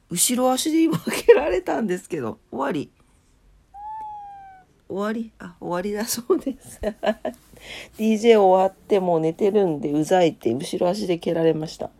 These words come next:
えー。横柄な。<laughs>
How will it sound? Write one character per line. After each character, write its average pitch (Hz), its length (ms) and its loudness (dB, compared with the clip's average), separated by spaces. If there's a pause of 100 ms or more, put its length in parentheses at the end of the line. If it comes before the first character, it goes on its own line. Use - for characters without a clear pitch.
(1200)
え - 60 -8
ー。 233 760 -2 (1600)
横 185 260 2
柄 175 300 -4
な。 156 260 -10 (1000)
<laughs> - 720 -8